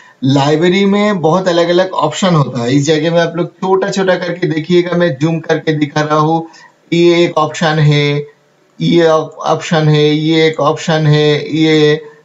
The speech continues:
ठीक है। इसी तरह बहुत अलग-अलग इस जगह में एक option है, इसे क्या बोलते हैं, इसका काम क्या है, आप लोगों को सबसे पहले जानना है, ठीक है। तो ये है। और, अ, आप लोगों को ये तो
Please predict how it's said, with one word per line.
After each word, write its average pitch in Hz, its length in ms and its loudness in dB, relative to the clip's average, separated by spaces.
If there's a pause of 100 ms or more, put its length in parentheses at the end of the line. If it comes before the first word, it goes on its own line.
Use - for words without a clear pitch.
(340)
ठीक 220 180 -2
है। 240 120 4
इसी 214 360 -2
तरह 196 380 0
बहुत 175 640 0
अलग-अलग 170 580 2
इस 160 140 0
जगह 160 300 2
में 202 180 0
एक 214 100 -4
option 151 340 0
है, 127 360 -2 (160)
इसे 185 260 0
क्या 165 280 2
बोलते 160 360 -2
हैं, 196 80 2
इसका 185 220 -2
काम 147 420 -2
क्या 143 180 0
है, 147 200 2
आप 147 180 -2
लोगों 143 200 -6
को 180 100 -4
सबसे 156 340 -4
पहले 160 280 2 (500)
जानना 147 420 -2
है, 107 200 -10 (680)
ठीक 214 120 0
है। 240 120 4
तो 226 540 2 (480)
ये 220 220 2
है। 208 220 2
और, 190 320 2
अ, 160 180 -4
आप 170 480 0
लोगों 196 140 -2
को 208 140 -2
ये 185 240 2
तो 190 280 -4